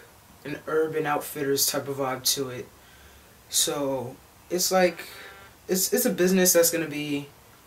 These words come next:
held by me and my friend. And, yeah,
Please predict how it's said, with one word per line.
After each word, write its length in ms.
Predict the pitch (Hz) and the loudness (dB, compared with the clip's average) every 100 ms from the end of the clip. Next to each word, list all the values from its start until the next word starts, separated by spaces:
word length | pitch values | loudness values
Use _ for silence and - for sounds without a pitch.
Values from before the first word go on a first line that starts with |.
| - - - - - - | -20 -20 -20 -20 -20 -2
held 260 | 180 165 | 4 4
by 160 | 160 151 | 4 0
me 160 | 143 143 | 0 -2
and 100 | 139 | -2
my 340 | 127 123 117 - - - - - - - - - - - - - - | -2 -4 -6 -12 -20 -20 -20 -20 -20 -20 -20 -20 -20 -20 -20 -20 -18
friend. 460 | - 147 127 123 139 - - - - - - - - - - - - | -6 -4 -4 -6 -12 -20 -20 -20 -20 -20 -20 -20 -20 -20 -20 -12 -4
And, 640 | 135 127 127 127 127 - - - - - - - - - - - | -2 -2 -4 -8 -10 -12 -10 -8 -8 -12 -16 -20 -20 -20 -20 -14
yeah, 320 | - 185 180 | -4 -2 -2